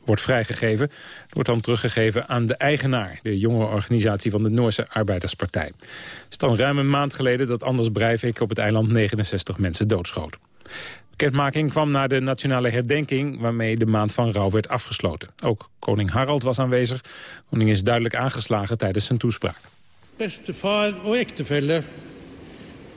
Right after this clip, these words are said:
Speaker 2: Kan jeg bare ane noe av deres smerte? Som landets konge føler jeg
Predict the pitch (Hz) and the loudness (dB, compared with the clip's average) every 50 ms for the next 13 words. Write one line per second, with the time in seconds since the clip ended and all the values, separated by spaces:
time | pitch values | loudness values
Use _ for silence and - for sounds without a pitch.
0 | - - - - 214 202 196 208 190 214 208 196 202 220 214 - - - 220 226 | -20 -18 -6 0 2 4 4 4 2 2 2 2 2 0 -2 -4 -4 -2 0 2
1 | 208 190 175 165 160 160 190 214 202 180 - - - 151 175 185 175 156 151 151 | 2 2 2 2 2 2 2 2 0 0 -4 -8 -10 -4 -2 -2 0 0 0 0
2 | 170 185 165 147 151 160 156 147 123 - - 160 147 135 147 120 - - 180 147 | 0 0 0 0 0 -2 -4 -6 -10 -4 -2 0 0 0 0 -4 -4 -6 -6 -6
3 | - - - 135 120 - - - - - - - - - - - - - - - | -6 -6 -8 -8 -8 -8 -16 -20 -20 -20 -20 -20 -20 -20 -20 -20 -20 -20 -20 -20
4 | - - - - - - - - - - - - - - - - - - - - | -20 -20 -20 -20 -20 -20 -20 -20 -20 -20 -20 -18 -18 -18 -18 -18 -18 -20 -18 -16
5 | - - - 185 190 175 170 170 170 170 190 175 - - - 214 214 180 160 170 | -12 -2 0 2 4 4 4 4 4 2 0 -2 -2 -4 -2 0 0 2 2 2
6 | 202 208 175 - - - - - - - - - - - - - - - - - | 2 0 0 -4 -12 -18 -20 -20 -20 -20 -20 -20 -20 -20 -20 -20 -20 -20 -20 -20
7 | - - - - - - - - - - - - - - - - 214 196 156 120 | -20 -20 -20 -20 -20 -20 -20 -20 -20 -20 -20 -20 -20 -16 -4 0 2 2 2 2
8 | 123 135 143 151 147 151 180 | 0 0 0 0 0 0 -2